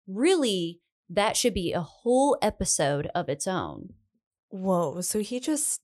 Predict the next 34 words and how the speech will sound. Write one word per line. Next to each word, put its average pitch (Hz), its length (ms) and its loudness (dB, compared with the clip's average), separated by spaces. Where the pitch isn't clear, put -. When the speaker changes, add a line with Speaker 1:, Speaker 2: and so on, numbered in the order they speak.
Speaker 2:
disappeared? 202 920 0
I 339 60 0
mean, 254 200 2
do 220 100 2
they 185 180 0
think 185 340 -6
Edison 180 520 -2
is 160 280 -2
responsible? 240 760 -2
Speaker 1:
That 180 220 2
is 196 220 2
one 226 140 -2
of 214 80 -6
the 214 100 -4
theories. - 720 -8
It 254 100 6
is 269 300 2
such - 480 0
a 392 80 0
weird 220 480 -4
mystery, 170 640 -2
and 208 300 -4
I 233 100 0
don't 320 120 4
want 349 100 2
to 294 60 0
get 240 180 0
too 220 240 -2
off 180 260 2
topic, 151 640 -6
but 208 180 2
Louis 262 300 -2
Le 262 140 0
Prince 190 560 -6